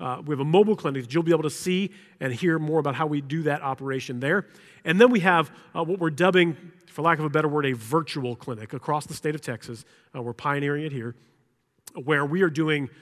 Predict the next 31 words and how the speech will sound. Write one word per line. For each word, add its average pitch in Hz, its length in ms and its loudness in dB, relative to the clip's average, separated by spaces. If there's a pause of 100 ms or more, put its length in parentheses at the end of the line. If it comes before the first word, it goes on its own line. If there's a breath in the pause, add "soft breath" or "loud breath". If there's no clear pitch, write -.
(280 soft breath)
um, 123 480 -4 (720)
there's 131 160 -10
a 131 40 -6
lot 147 240 0
of 180 80 0
words. 165 320 -2
We 180 160 -2
have 208 100 4
a, 131 220 -2 (240)
we 180 80 2
have 180 100 2
three 143 240 -6
lawyers 117 360 -6
on 113 120 -12
staff. 113 360 -14 (320 soft breath)
They 175 100 0
control 165 380 -4
what 135 120 -10
we 131 120 -6
say. 123 280 -6
I'm 135 120 -4
not 143 180 0
allowed 175 220 0
to 160 60 -4
say 143 180 -4
telemedicine. 175 880 -6 (560 soft breath)
I'm 135 140 -4
not 147 180 2
allowed 160 300 0
to 151 80 -6
say 143 340 -2